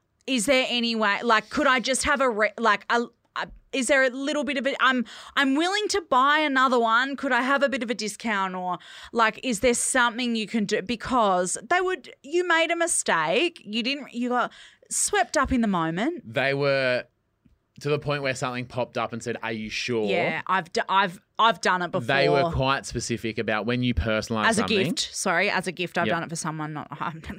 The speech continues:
Speaker 2: I mean,
Speaker 1: so
Speaker 2: you wouldn't 'cause you're not a fucking idiot.
Speaker 1: Yeah.
Speaker 2: Um, they were like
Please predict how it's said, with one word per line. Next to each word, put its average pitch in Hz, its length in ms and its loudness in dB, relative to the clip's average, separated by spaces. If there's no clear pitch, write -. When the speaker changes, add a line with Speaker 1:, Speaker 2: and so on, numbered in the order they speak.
Speaker 2:
I 117 40 -2
mean, 113 140 0
Speaker 1:
so 110 80 -2
Speaker 2:
you 107 60 -4
wouldn't 95 240 -4
'cause 95 100 -10
you're 98 100 -4
not 90 100 -2
a 87 40 -8
fucking 85 320 -8
idiot. 95 300 -6
Speaker 1:
Yeah. 175 340 -4
Speaker 2:
Um, 110 300 -2
they 120 200 -2
were 123 80 2
like 110 420 0